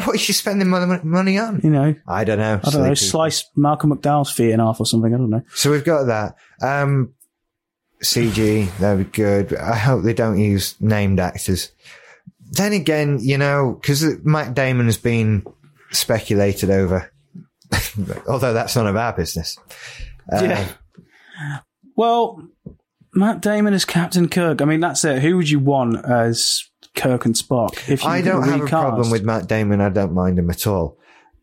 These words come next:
Speaker 1: But there's never been
Speaker 2: There's never been another
Speaker 1: the big,
Speaker 2: Kirk.
Speaker 1: the big name. Well, there's never been big named actors coming into Star Trek in major roles like that.
Speaker 2: Well, Guinan, Whoopi Goldberg. Um,
Speaker 1: I mean, Brad, uh,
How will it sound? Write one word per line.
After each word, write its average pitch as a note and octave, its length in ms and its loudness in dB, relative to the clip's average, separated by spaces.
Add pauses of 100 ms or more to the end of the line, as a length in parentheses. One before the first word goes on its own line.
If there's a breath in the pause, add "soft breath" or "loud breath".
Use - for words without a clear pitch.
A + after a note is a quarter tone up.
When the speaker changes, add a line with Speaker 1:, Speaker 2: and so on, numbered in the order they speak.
Speaker 1:
But A2+ 360 -2 (440)
there's A2 280 0
never C3 300 2
been G2 580 0 (960)
Speaker 2:
There's C3+ 180 0
never D#3 200 2
been D3 180 -2
another C#3+ 260 2
Speaker 1:
the C#3 40 -4
big, C3+ 100 0
Speaker 2:
Kirk. D#3 300 -2
Speaker 1:
the A2+ 160 -4
big A2 240 -2
name. A2+ 300 -2
Well, C#3 180 0
there's G#2 200 -2
never B2 220 0
been A2+ 300 0
big A2 220 0
named G#2+ 300 0
actors G#2 360 -4
coming G2 300 2
into F#2 240 2
Star G#2 260 0
Trek F2 280 -4
in F#2+ 120 2
major G2 300 0
roles A#2+ 340 0
like D2 220 -4
that. D#2 260 -6
Speaker 2:
Well, D#3+ 440 2
Guinan, B2 540 2
Whoopi A#2 240 0
Goldberg. A2+ 720 0
Um, A#2+ 680 2 (360)
Speaker 1:
I A#2 80 -2
mean, A#2 200 0
Brad, B2+ 380 -2
uh, B2 140 2